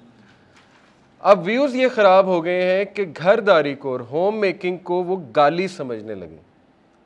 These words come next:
ये है अलमिया। देखें, एक है कि आप कहें कि ये मेरे नज़दीक ये वुमेन एम्पावरमेंट है, ऐसे ऐसे होना चाहिए, लेकिन एक है कि आप दूसरी साइड को गाली दो, डिमोनाइज करो और इतना डराओ, इतना डराओ। अब यही है,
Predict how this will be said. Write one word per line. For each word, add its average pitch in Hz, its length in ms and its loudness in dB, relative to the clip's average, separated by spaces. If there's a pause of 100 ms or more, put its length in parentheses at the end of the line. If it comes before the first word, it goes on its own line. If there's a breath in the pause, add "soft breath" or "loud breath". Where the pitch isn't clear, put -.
ये 170 300 0
है 143 220 -2
अलमिया। 101 340 -10 (920 soft breath)
देखें, 147 260 -4
एक 190 220 -2
है 196 140 0
कि 196 140 -6
आप 160 320 -2
कहें 165 240 -6
कि 175 100 -8 (100)
ये 156 160 -6
मेरे 143 280 -4
नज़दीक 139 400 -6
ये 135 140 -4
वुमेन 143 320 -4
एम्पावरमेंट 135 640 -4
है, 131 120 0
ऐसे 117 220 -6
ऐसे 117 200 -8
होना 117 260 -10
चाहिए, 117 260 -14 (500 soft breath)
लेकिन 180 280 2
एक 240 220 8
है 254 100 8
कि 254 100 0
आप 254 280 4
दूसरी 196 400 0
साइड 214 340 4
को 220 140 2 (120)
गाली 156 340 4
दो, 160 180 0
डिमोनाइज 147 720 -2
करो 110 300 -6 (260)
और 160 240 -2
इतना 226 360 0
डराओ, 165 380 4
इतना 190 320 -2
डराओ। 139 340 0
अब 139 200 -8
यही 143 260 -8
है, 143 140 -12